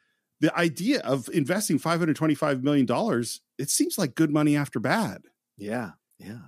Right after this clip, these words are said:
Speaker 1: And the other thought is, wow, what a great investment that was. <laughs>
Speaker 2: Yeah, you wanna bash Merrill Lynch, go ahead, but we wouldn't have Marvel without it. So it's just
Speaker 1: Yeah.
Speaker 2: kinda crazy to think about how these, uh, tentacles are with, and having seen these,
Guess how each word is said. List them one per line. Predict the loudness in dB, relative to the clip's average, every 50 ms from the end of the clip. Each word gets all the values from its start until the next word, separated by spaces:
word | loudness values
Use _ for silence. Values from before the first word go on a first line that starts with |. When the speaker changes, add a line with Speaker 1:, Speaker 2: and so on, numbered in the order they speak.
| _ _ _ _ _
Speaker 1:
And | -4 -2 0
the | 0 0
other | 0 0 0 0 -2
thought | 0 -2 -2 -2 -2 -2 0
is, | 2 4 4 4 2 -4 -12 -8
wow, | -6 -2 -2 -2 0
what | 0 2 0 0 0 -2
a | -8
great | -12 -10 -2 0 2 2
investment | 2 2 0 0 -2 -2 -4 -4 -4 -2
that | 0 0 0 2 2
was. | 0 0 2 0 0 0 0 0 2 0 0 2 4 4 4 4 2 -4 -4 0
<laughs> | 0 0 0 -2 -12 -16 _ -10 -10 -10 -10 -10 -10 -10 -10 -10 _ -12 -12 -12 -12 _ _ _ -20 -20 -18 -18 -18 -20 -20 -20 _ _
Speaker 2:
Yeah, | 2 2
you | 4 4 4
wanna | 4 4
bash | 4 4 4 4 4 2 2
Merrill | 2 2 4 4
Lynch, | 4 4 2 2
go | 0 2 2
ahead, | 4 4 4 2 2 2
but | 0 0
we | 0 2
wouldn't | 4 2 2 2 2
have | -2 0
Marvel | 2 2 2 4 4 6 4
without | 4 4 4 4 2 2 2
it. | -2 -8 -8
So | -6 -4 -4
it's | -4 -2
just | 0 2
Speaker 1:
Yeah. | 2 2
Speaker 2:
kinda | 0 -4 -6 -4
crazy | 0 2 4 4 4 2 0
to | -2
think | -2 -4 -4 -4
about | -4 -6 -6 -6 -6 -4
how | -4 -4 -4
these, | -4 -4 -6 -6 -6 -4
uh, | -6 -6 -4
tentacles | -2 -2 -2 -2 -4 -4 0 0 0 2
are | 2
with, | 0 2 2
and | 2 4 4
having | 4 4 2 2
seen | 4 4 4 4
these, | 4 2 0 0 -4